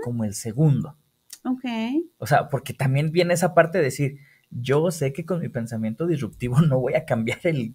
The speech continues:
Speaker 1: la forma en la que gira el mundo".
Speaker 2: Ujú.
Speaker 1: O sea, simplemente es llegar a decir, y creo que esta es como una parte importantísima para nuestro desarrollo emocional, <laughs> intelectual, lo que sea, el decir,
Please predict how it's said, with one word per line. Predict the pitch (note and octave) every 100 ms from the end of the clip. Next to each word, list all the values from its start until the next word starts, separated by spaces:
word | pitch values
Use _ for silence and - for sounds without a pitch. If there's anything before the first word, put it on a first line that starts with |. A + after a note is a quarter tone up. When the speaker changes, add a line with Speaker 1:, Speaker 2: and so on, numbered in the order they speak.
| C3
Speaker 1:
la | A#2+
forma | B2+ B2+ E3
en |
la | D3 -
que | A2+
gira | - D3
el | D3
mundo". | A#2 C3 G#3 B3 - _ _
Speaker 2:
Ujú. | A#3+ A3 G3+ A3 E4 - _
Speaker 1:
O |
sea, | -
simplemente | - A2+ A2 D3+ D#3 C#3 C#3+ D3 C#3
es | C#3+ C#3+
llegar | B2 A#2 A#2+ B2+
a | C#3+
decir, | A#2 B2+ C#3
y | -
creo | B2 -
que | -
esta | D3
es | -
como | A#2+ B2
una | C3
parte | - C3+ -
importantísima | D3 C#3+ D#3 - A2 G#2+ A#2 - E3 D#3
para | B2 A2+
nuestro | A2+ - G2+
desarrollo | A2 G#2+ A#2 C#3 C#3+ - _ _ _ _
emocional, | D3+ C3 A#2 A#2+ A2+ D3+ D#3
<laughs> |
intelectual, | C#3 B2 A2+ A2+ B2+
lo | D3
que | C#3+
sea, | - C#3+ - _ _ _
el | A2+ A2
decir, | G#2+ C3 C3